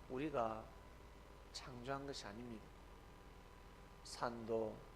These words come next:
들도, 땅도 우리가 창조한 것이 아닙니다. 하나님이 창조하셨고, 하나님이 우리에게 "너희들은 이때 살다 가도록 하라."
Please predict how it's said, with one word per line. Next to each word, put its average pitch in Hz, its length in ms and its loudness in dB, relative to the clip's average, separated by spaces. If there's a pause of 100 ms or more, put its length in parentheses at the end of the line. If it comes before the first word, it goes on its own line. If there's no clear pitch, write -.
(140)
들도, 107 580 4
땅도 143 680 0 (1700)
우리가 180 320 12
창조한 151 480 4
것이 151 200 0
아닙니다. 107 360 -2 (1040)
하나님이 127 680 6
창조하셨고, 113 1080 4 (320)
하나님이 131 580 6
우리에게 117 760 6 (680)
"너희들은 120 500 6 (320)
이때 156 640 8 (160)
살다 120 560 6
가도록 120 420 2 (160)
하라." 117 200 -2